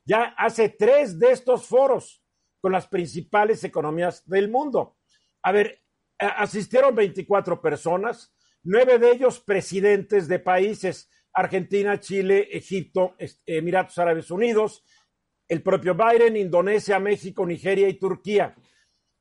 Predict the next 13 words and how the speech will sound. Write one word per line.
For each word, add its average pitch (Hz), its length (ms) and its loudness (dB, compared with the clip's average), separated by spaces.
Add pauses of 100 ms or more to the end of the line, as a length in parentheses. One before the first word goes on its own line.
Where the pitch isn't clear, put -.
Tres 247 280 2
presidentes 220 800 0
de 196 40 2
organismos, 185 960 -2 (200)
bueno, 185 260 -2 (220)
el 190 200 -4
presidente 208 400 0
de 240 40 0
la 202 120 0
Comisión 185 380 -4
Europea, 226 640 2
la 175 160 -4
presidenta, 170 720 -2